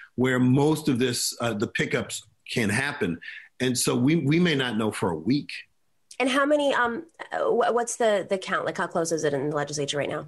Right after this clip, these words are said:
Speaker 1: So we have to, we have to net nine. So if we lose some incumbents, we're gonna have to make up for that with an additional nine.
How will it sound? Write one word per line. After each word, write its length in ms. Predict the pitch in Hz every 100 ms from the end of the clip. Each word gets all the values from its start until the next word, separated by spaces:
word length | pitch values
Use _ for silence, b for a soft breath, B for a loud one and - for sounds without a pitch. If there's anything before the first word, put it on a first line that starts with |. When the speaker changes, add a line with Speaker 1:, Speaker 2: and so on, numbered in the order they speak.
| - - -
Speaker 1:
So 420 | - - 151 135
we 300 | 131 135 147
have 140 | 143 -
to, 240 | 127 120 110
we 140 | 143
have 120 | 143
to 80 | 123
net 380 | 113 131 135 -
nine. 600 | 120 123 107 76 71 - -
So 420 | - 120 113 110
if 140 | 117
we 140 | 139 151
lose 440 | 143 160 170 156
some 200 | 151 139
incumbents, 640 | 139 156 175 147 107 107 120
we're 60 |
gonna 120 | 120
have 80 | 120
to 80 | 123
make 240 | 110 107 123
up 220 | 131 -
for 80 | 90
that 300 | 82 76 - 98 92
with 280 | 104 -
an 100 | 98
additional 520 | 92 92 117 - 107 95
nine. 500 | 101 101 90 82